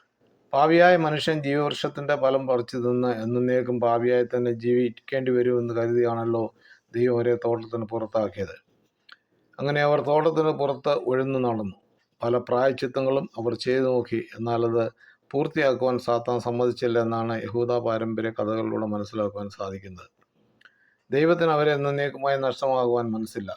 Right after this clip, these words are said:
അതിനായിട്ടാണ് ജീവൻ്റെ വഴിയായി, വഴിയുമായി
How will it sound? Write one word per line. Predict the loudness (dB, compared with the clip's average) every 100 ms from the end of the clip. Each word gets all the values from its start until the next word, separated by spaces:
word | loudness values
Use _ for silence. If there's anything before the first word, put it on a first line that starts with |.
| _ _ -12
അതിനായിട്ടാണ് | -6 -4 -4 -2 -2 -2
ജീവൻ്റെ | -2 0 0 2
വഴിയായി, | 2 2 4 2 0 -4 _ _ _ _ -6
വഴിയുമായി | 0 2 2 2 2